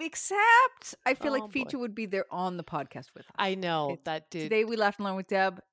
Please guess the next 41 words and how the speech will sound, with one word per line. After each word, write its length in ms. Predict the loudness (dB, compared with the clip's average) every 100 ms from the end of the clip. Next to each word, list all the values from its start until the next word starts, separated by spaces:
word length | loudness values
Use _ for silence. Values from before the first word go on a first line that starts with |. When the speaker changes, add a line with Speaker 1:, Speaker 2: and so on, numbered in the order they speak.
| _
Speaker 1:
featuring 960 | -6 -4 -4 -2 -2 0 -2 -4 -12 -18 _ _ -6
<laughs> 80 | -6 -8 -8 -8 -10 -16 -16 -16 -18 -20 _ _ _ _ -2 -2 -2 -8 -16 -16 -18 -8 -2
Speaker 2:
Okay. 500 | -2 -2 -8 -8 -12 _ _ _ _ _ _ _ _ _
Um, 420 | -4 -2 -4 -8 2
all 80 | 4
right. 200 | 4 0 _ _ -8
Uh, 200 | -2 -2
okay, 180 | -2 -4
I'm 140 | -6
happy 240 | -4 -8 -8
to 40 |
go 140 | -6 -8
with 140 | -6
that. 240 | -8 -10 -12 _ _
Speaker 1:
You're 120 | -4 0
good 140 | 0
with 100 | 2
Speaker 2:
Another 120 | 2
Speaker 1:
highlight? 160 | 2 2
Speaker 2:
business 220 | -2 -10
decision 420 | -10 -10 -8 -10
made. 260 | -10 -12 -8
Yeah, 240 | -6 -6 -6 -8
I 80 |
Speaker 1:
Okay. 60 | -8
Speaker 2:
feel 160 | -4 -2
like 120 | -2
there's 140 | -2 -2
another 260 | 0 0
word, 420 | 0 0 0 0 -2
but 180 | -4 -4
it'll, 260 | -8 -6 -6
it'll 160 | -8 -8
come 220 | -8 -12
to 120 | -8
us. 220 | -8 -8 -18 _ -10
But 100 | -8
for 120 | -2 0
now, 180 | 2
let's 160 | 0 -2
highlight. 480 | -2 -2 -2 -6